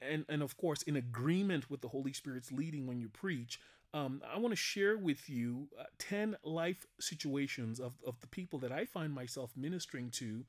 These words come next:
on any given Sunday, some of who will be sitting in your church this weekend who are eager to hear from you, but just want to know that you understand where they're at. So here we go. Ten life situations of people in your church.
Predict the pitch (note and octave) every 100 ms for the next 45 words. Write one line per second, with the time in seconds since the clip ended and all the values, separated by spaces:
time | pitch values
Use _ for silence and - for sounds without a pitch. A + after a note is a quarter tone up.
0 | - - _ B2+ C#3+ F3 D#3+ F3+ F#3 -
1 | G#3 G#3 B2 A#2+ A#2+ - - - - -
2 | E3+ C#4 F4+ - G3+ F#3+ F3 E3 D#3+ D3+
3 | F3+ F3+ F#3 - C3 B2 A#2 G3+ E4+ -
4 | C3 G#2 - G#2+ C3 C3 B2 B2 B2+ A#2+
5 | D3 A#2+ - A#3+ A#3+ D#3+ A#2+ B2 A#2 A#2
6 | A2+ A2+ A2+ B2 - - - - C3 D3
7 | C#3+ C3 C3 B2 C3+ A#2+ A#2 - B2 A#2
8 | A2+ A2+ G2+ - A#2+ E3 D#3 B2 G#2 -
9 | G#3 G#3 G#3+ - D#3+ E3 F3 - - E3
10 | E3 D3+ C#3+ D3 B2+ B2+ E3 D3 C#3 C3+
11 | C3 A#2+ B2 G#2+